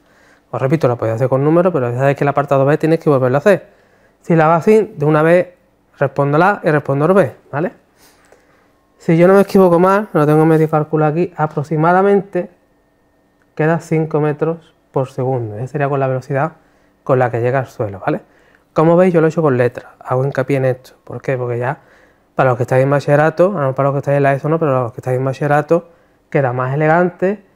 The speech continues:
y sobre todo a la hora de explicarlo de cara también a los alumnos de segundo de bachillerato, tenéis que explicarlo, ¿vale? Tenéis que explicar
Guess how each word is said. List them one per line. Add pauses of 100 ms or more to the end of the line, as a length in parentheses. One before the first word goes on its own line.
(140)
y
sobre
todo
a
la
hora
de
explicarlo
de
cara
también
a
los
alumnos
de
segundo
de
bachillerato, (520)
tenéis
que
explicarlo,
¿vale?
Tenéis
que
explicar